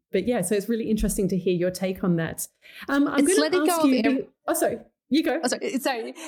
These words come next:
Speaker 2: it's like letting go of everything so you can do what it is that you should be doing and, and,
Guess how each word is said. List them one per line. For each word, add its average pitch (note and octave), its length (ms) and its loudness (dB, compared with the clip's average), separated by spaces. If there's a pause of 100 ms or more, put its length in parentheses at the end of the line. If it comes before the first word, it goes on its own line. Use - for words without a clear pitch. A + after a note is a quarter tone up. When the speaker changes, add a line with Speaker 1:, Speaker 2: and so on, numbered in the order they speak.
Speaker 2:
it's C#4 160 -2
like D4+ 180 -4
letting C#4 340 -2
go C#4 240 -2
of A3+ 180 -4 (100)
everything G3 960 -4 (100)
so A#3 120 0
you G3+ 240 -2
can G3 180 -2
do F#3+ 420 0
what F3+ 180 -4 (460)
it F#3+ 140 -4 (100)
is F#3+ 200 -2
that F#3 100 0
you F#3 160 -4
should F#3 160 -4
be F3+ 100 -2
doing E3+ 640 -2
and, F3 200 -6
and, F3 260 -4